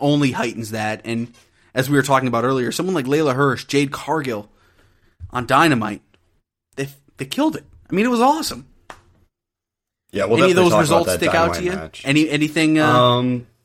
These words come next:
Speaker 2: <clears throat> it makes sense that Cargill's getting a little bit more of a build. I mean, we, like we said, we'll talk about her match on Dynamite, but <clears throat> it seems like she might be getting a push coming here soon, like a, a major one, maybe the next, uh, title push after the Soho match. But,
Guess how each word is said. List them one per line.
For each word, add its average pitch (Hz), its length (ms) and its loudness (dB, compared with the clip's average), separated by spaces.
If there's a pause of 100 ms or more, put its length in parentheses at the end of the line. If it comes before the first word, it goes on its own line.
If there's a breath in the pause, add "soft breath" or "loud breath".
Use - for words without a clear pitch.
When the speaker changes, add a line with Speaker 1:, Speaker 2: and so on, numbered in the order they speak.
(120)
Speaker 2:
<clears throat> - 440 -18
it 139 80 -2
makes 196 220 -2
sense 139 340 -2
that 117 120 -6
Cargill's 107 460 -2
getting 104 160 -6
a 101 60 -4
little 98 160 -4
bit 101 160 -6
more 101 160 -2
of 95 80 -4
a 92 60 -6
build. 92 440 -4
I 101 40 -4
mean, 92 180 -6
we, 92 120 -6
like 92 200 -10
we 101 80 -10
said, 101 140 -4
we'll 95 100 -2
talk 98 220 -2
about 92 200 -2
her 95 60 -4
match 92 240 -6
on 92 160 -2
Dynamite, 95 500 0
but 87 340 -2
<clears throat> - 60 -20
it 123 400 -6
seems 123 180 0
like 107 140 0
she 107 160 -4
might 101 180 0
be 104 100 -4
getting 98 220 -4
a 95 60 -6
push 101 300 -6
coming 101 280 -4
here 95 160 -6
soon, 98 460 -6
like 95 180 -6
a, 92 200 -4
a 92 80 -6
major 92 360 -2
one, 95 220 -2
maybe 92 220 -4
the 92 100 -4
next, - 420 -8 (440 loud breath)
uh, 90 160 -2
title 92 360 0
push 95 400 -4
after 90 440 -4
the 87 180 -4
Soho 90 500 -2
match. 98 420 -8
But, 95 260 0